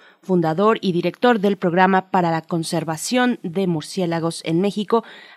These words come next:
Ustedes seguramente lo conocen, eh, es nuestra estrella cuando hablamos de murciélagos y de su protección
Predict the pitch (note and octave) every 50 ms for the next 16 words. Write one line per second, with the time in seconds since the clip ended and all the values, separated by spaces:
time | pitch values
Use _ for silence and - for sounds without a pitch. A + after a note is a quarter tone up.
0 | _ _ _ F3 - - F3 E3+ E3 D#3+ - - D#3+ G#3 A#3+ A#3+ G#3 G3 F3 F3
1 | E3+ D#3 D#3+ - F3 F3+ F#3 F3 - F#3 F3+ F3 E3 - - - D#3+ D#3+ D#3+ -
2 | - - D#3+ - G3 G#3 G3 A3+ G#3 - - F3 E3 D#3+ - - - A3 A3+ G#3+
3 | F3+ F3 D#3+ - - - - - - _ F3+ F3+ F3 E3 E3 F3 F3+ F3+ F3+ F3
4 | F3 D#3+ E3+ D#3+ D#3 D#3+ D#3 - - G#3 F#3+ F3+ E3 D3 D#3 - E3+ D3 D#3+ D3
5 | - E3+ - - E3+ D#3 - E3 D#3 - - - G#3+ G3 F#3+ F#3+